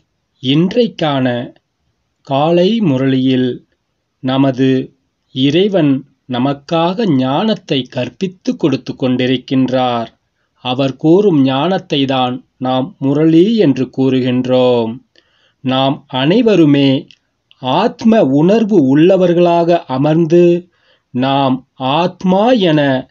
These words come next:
சிந்தித்தபடி நாம் ஆத்ம அபிமானிகளாக ஆக வேண்டும். நாம் தினசரி நம்முடைய இறைவனுடைய நினைவிலே இருந்து, நாம்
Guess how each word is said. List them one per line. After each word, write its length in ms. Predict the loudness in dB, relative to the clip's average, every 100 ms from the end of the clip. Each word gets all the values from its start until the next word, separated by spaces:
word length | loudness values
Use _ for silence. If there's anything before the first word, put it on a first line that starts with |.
| _
சிந்தித்தபடி 1300 | -6 -2 0 0 -2 -2 -2 0 2 2 0 -2 _ _ _
நாம் 380 | -6 -2 -2 -6
ஆத்ம 760 | -6 -4 -4 -2 -2 -2 -2 -2
அபிமானிகளாக 920 | 2 2 2 2 2 2 2 2 0
ஆக 500 | -2 -2 -4 -2 -2
வேண்டும். 800 | 0 0 0 0 2 2 0 -4 _ _ _ _
நாம் 500 | -6 -2 0 -2 -4 _ _ _ -4
தினசரி 920 | 0 0 0 0 2 2 2 0 -2 _ _ -8
நம்முடைய 600 | -2 0 0 2 2 0
இறைவனுடைய 880 | 0 0 0 0 2 2 2 2 0
நினைவிலே 640 | 2 2 2 2 2 4 2
இருந்து, 720 | 2 2 2 2 2 2 0 -8 _ _ -8
நாம் 520 | -4 0 0 -2 -4